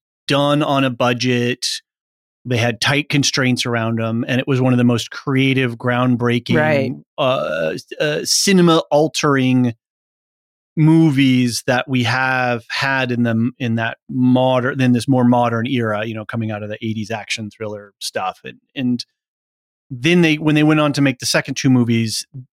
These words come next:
Speaker 1: they were just bloated and, and over the top in, in a lot of ways. And they started out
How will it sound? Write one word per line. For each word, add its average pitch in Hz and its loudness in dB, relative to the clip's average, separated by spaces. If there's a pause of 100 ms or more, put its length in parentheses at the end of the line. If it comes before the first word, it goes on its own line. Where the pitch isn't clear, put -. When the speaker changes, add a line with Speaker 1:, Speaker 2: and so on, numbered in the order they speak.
(480)
Speaker 1:
they 160 2
were 151 2
just 135 -2
bloated 127 0 (180)
and, 135 2
and 135 -2 (100)
over 160 2
the 131 -2
top 135 0 (120)
in, 127 -2
in 135 -6
a 120 -2
lot 117 0
of 117 -4
ways. 127 -8 (520)
And 143 2
they 135 2
started 143 0
out 143 0